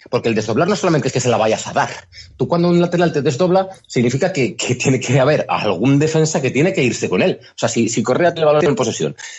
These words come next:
en, eh, por, por, eh, de banda derecha, sin ser un extremo, y Savic le desdobla, tiene que haber un defensa que tiene que estar siguiendo a Savic. Es un defensa que le quitan del medio al Correa. Si Savic está detrás,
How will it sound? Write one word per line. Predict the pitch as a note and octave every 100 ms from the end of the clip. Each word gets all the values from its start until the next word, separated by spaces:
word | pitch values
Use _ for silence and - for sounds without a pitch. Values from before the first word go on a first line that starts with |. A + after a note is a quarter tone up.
| -
en, | A2 A#2+
eh, | B2
por, | A#2+ C3 G#2+
por, | B2+ B2
eh, | B2+ A#2+
de | A#2+ A#2+
banda | B2+ A#2
derecha, | F2 F2+
sin | - F#2+
ser | E3
un | D#3+
extremo, | B2+ - D#2 D#2 - - -
y | G#2+ G2+
Savic | E3 G#3+ G#3+
le | G3
desdobla, | A2+ F#2 E2+ C3
tiene | D3 A#3+
que | A#3+
haber | G3
un | C#3+ B2+
defensa | A#2 A2 G3+ F#3+
que | A#2
tiene | D3+ D#3+
que |
estar | A#2 - C3+
siguiendo | - A#2 G#2 F3 D3
a | -
Savic. | E3+ E3+ - -
Es | D3+ D#3+
un | G3+
defensa | - F#3+ F3+ D#3+
que | A2
le | G2+
quitan | F#3+ D3+ B2
del | G#2+
medio | A2 D3 G#2
al |
Correa. | G2+ G#2 E2+ - - -
Si | - A3+
Savic | B3+ C#3
está | A#2+ -
detrás, | C#3 - - - - -